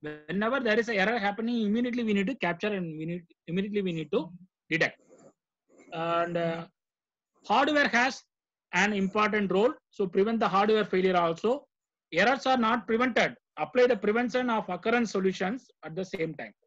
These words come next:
So these are the major things we, we are focusing on detection.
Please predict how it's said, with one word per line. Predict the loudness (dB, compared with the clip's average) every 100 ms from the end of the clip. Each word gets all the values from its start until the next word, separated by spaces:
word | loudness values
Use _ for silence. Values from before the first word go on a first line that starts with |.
| _
So | _ -8
these | -6 -2
are | -4 -4 -8
the | -2 0 0 -4
major | -6 -2 0
things | 0 -2 -4 -4
we, | -6 -6 -4
we | -4
are | -6 -8
focusing | -12 -12 -10
on | -10
detection. | -8 -8 -6 -8